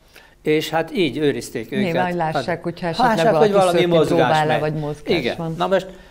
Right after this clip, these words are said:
Speaker 1: amikor ez a megállítás volt, minden, most azért visszatérnék arra, akkor fakalapáccsal körbe, ö, döngették a,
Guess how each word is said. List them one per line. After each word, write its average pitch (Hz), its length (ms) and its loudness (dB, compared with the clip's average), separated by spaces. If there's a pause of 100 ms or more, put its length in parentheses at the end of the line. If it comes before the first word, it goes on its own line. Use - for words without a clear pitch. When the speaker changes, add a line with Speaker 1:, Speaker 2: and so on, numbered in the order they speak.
Speaker 1:
amikor 185 440 0
ez 139 140 2
a 131 100 2
megállítás 139 760 0
volt, 165 320 -2
minden, 151 560 -6
most 143 240 -10
azért 131 220 -6
visszatérnék 127 680 -4
arra, 143 320 0 (300)
akkor 139 460 -2
fakalapáccsal 131 1040 -2 (240)
körbe, 127 560 -2 (140)
ö, 247 60 -16 (840)
döngették 127 640 -2
a, 117 160 -2